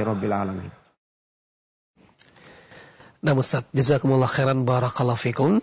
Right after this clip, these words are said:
Speaker 2: atas materi yang telah antum sampaikan, Ustaz. Satu materi yang sangat banyak faedah yang dapat kita ambil tentang tawakal kepada Allah.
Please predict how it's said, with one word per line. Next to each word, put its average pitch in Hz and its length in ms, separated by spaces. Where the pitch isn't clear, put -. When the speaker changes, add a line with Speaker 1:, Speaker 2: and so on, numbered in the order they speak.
Speaker 2:
atas 127 480
materi 127 400
yang 123 80
telah 117 160
antum 123 160
sampaikan, 117 480
Ustaz. 123 320
Satu 127 240
materi 123 320
yang 120 80
sangat 117 400
banyak 117 320
faedah 123 320
yang 113 160
dapat 123 240
kita 131 240
ambil 127 240
tentang 120 320
tawakal 120 400
kepada 117 320
Allah. 120 320